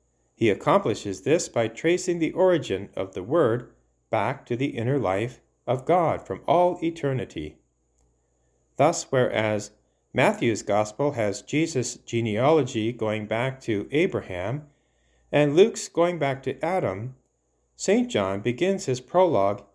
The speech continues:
in eternity past, with the Word already existing. This theme of the eternal preexistence of Jesus is also set out in other books of the New Testament, including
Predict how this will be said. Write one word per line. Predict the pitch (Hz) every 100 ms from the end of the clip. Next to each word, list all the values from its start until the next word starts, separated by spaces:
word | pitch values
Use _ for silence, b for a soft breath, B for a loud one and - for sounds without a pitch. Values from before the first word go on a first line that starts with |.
| _ _ _
in | 90
eternity | 87 - 147 165 160 185
past, | - 156 117 87 - _ _ _ _ _
with | 185 196
the | 208
Word | 156 104 107 - -
already | 160 160 202 165 95 -
existing. | 98 - 98 - 90 78 80 _ _ _ _ _ _ _ _ _ -
This | 110 -
theme | - 139 131 127
of | 117 107
the | 117 117 -
eternal | 117 - 190 190 104 98 - _
preexistence | - 135 110 160 170 - 147 131
of | 156
Jesus | - - 110 117 127 - _ _ _ _ _ _
is | 160 156
also | 220 240 120
set | 107 - 165 165
out | 104 107 -
in | 110 -
other | 165 214
books | 101 95 -
of | - 101
the | 107
New | 104
Testament, | 104 156 170 165 117 98 - _ _ _ _ _ -
including | 160 - 185 180 175